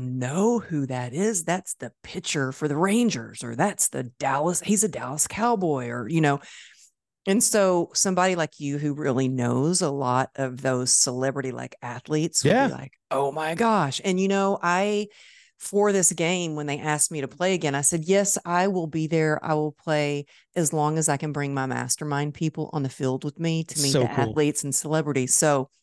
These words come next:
Speaker 1: I get there and I'm like, "Yeah, I need, like, fifteen wristbands." I mean, not everybody could make it, but
Speaker 2: Mm-hmm.
Speaker 1: they,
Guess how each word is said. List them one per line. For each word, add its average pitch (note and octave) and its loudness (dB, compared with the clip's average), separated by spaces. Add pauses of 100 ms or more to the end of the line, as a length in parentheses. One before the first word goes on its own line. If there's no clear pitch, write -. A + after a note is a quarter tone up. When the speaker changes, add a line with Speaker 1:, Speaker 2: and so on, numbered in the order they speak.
(760)
Speaker 1:
I D#3+ 2
get D#3+ 2
there D#3+ 4
and D3+ 4
I'm D3+ 2
like, C#3 0 (640)
"Yeah, F#3+ 2
I G3+ 6
need, G#3+ 4
like, F3 0
fifteen E3 0
wristbands." D3 0
I - 2
mean, D#3 4
not D#3+ 2
everybody D3 0
could C#3 -8
make B2+ 0
it, F3+ 0 (160)
but D3+ 0
Speaker 2:
Mm-hmm. D#3 0
Speaker 1:
they, C#3+ 2